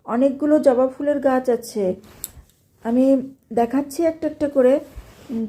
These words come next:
তো আমার কাছে সেটাই বললাম যে আমার কাছে কিন্তু অনেকগুলো জবা ফুলের গাছ আছে। লাইন দিয়ে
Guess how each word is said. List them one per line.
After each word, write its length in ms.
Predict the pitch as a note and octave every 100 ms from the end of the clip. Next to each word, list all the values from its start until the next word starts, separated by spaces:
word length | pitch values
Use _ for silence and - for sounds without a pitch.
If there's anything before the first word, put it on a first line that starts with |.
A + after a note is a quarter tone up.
| A3
তো 100 | C4
আমার 220 | A#3 A#3+
কাছে 440 | B3+ B3+ C4+ D4
সেটাই 300 | D#4 C4 A#3
বললাম 500 | B3 B3 A#3 A3 D4
যে 120 | D4+ B3+
আমার 200 | A3 A3
কাছে 200 | A3+ B3+
কিন্তু 240 | C4+ D4
অনেকগুলো 640 | - G#3+ A3 G#3+ A3 C#4
জবা 220 | C#4 B3+ B3+
ফুলের 320 | B3+ B3+ A#3
গাছ 280 | A3 F#3+ F#3
আছে। 420 | F3+ - G3+ G3+ _ _ _ -
লাইন 560 | A3 G#3+ A#3+ C4+ C4+ B3+
দিয়ে 340 | B3 B3